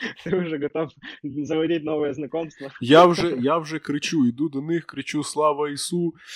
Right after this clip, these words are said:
Speaker 2: <laughs> Катя така: «Так, домой, не відволікайся». <laughs>
Speaker 1: <laughs>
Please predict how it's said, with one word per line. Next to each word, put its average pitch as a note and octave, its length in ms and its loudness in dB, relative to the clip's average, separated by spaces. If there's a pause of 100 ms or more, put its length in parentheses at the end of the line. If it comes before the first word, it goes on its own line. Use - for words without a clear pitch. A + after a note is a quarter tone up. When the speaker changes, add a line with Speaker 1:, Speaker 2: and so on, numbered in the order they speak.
(640)
Speaker 2:
<laughs> D3 140 4
Катя D3+ 320 0
така: C#3 260 -4
«Так, C3+ 400 2
домой, D3+ 600 0 (800)
не C#3 120 4
відволікайся». D3+ 960 2
<laughs> - 40 -20 (1160)
Speaker 1:
<laughs> - 1600 -4